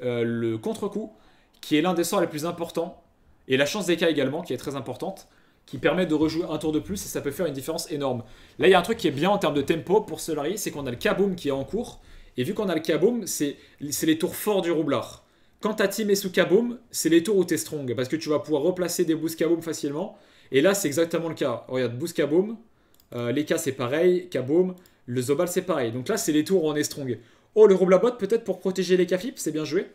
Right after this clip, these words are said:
On va Roublabot les K-flips pour le mettre au fond de la carte. Comme ça, le Yop pourra pas le taper. C'est très bien joué de la part de Diffuse. On étoupille la bombe. Alors, qu'est-ce qu'on fait pour Diffuse ? On a encore sept P A.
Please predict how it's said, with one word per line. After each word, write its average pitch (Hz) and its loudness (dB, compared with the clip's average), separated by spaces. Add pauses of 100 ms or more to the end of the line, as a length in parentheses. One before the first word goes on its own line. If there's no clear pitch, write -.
(560)
On 147 -4
va 156 0
Roublabot 165 4
les 170 2
K-flips 165 -4
pour 170 0
le 147 0
mettre 185 -4
au 170 2
fond 190 -4
de 180 -2
la 165 0
carte. - -6 (360)
Comme 143 -4
ça, 196 0
le 160 4
Yop 190 4
pourra 127 -4
pas 214 2
le 196 6
taper. 180 0
C'est 151 -6
très - -4
bien 185 -2
joué 175 0
de 175 0
la 143 2
part 165 -4
de 127 -4
Diffuse. 156 -4 (1800)
On 120 -6
étoupille 127 -6
la 135 2
bombe. 170 -2 (1900)
Alors, 113 -8
qu'est-ce 127 -8
qu'on 135 -12
fait 139 -6
pour 131 -8
Diffuse ? 127 -8
On - -4
a 120 -6
encore 117 -8
sept 170 -6
P 165 0
A. 175 -6